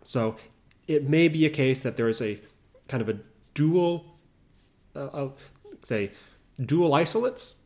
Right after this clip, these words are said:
It's a little weird, but something like that. So yeah, Japanese is kind of its o-, its own thing. So I could go on more. I'm not going to go on for now.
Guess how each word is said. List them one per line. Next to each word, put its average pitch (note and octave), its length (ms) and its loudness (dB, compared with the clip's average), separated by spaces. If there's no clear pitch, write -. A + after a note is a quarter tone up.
It's - 80 -12
a D3 40 -4
little A#2+ 160 0
weird, A#2+ 300 2
but A#2+ 340 -2
something G3+ 420 6
like B2 160 2
that. A2 160 -6
So E3+ 100 0
yeah, C#3+ 160 4
Japanese G3 480 6
is D3 100 -2
kind D3 200 4
of C3+ 140 2
its - 220 -2
o-, C#3+ 140 4
its E3+ 180 2
own F3+ 180 6
thing. F#2+ 320 -4
So - 140 -2
I G#3 80 8
could G#3+ 200 4
go F#3+ 180 10
on D3+ 200 6
more. C3+ 460 4
I'm A#2+ 220 -2
not D3 240 4
going D3 200 4
to C#3+ 60 2
go B2+ 140 2
on B2 200 0
for B2 140 -6
now. A2+ 340 -2